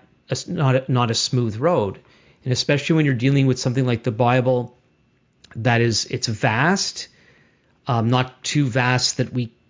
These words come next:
can't apprehend it, but it's vast, it's deep, so it's, it's, so it's very profound and complex, and then it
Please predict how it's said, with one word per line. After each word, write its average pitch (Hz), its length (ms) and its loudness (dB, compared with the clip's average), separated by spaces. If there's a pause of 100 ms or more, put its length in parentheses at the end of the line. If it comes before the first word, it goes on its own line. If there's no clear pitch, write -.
(160)
can't 131 520 0
apprehend 143 600 0
it, 120 200 0 (340)
but 123 120 2
it's 123 100 0
vast, 117 600 0 (280)
it's 127 220 0
deep, 131 760 0 (600)
so - 160 0
it's, - 200 -4
it's, - 360 -2
so - 120 0
it's 113 120 0
very 135 240 2
profound 135 720 0
and 120 140 0
complex, 131 1000 -2 (520)
and 139 180 -2
then 143 120 0
it 143 200 -4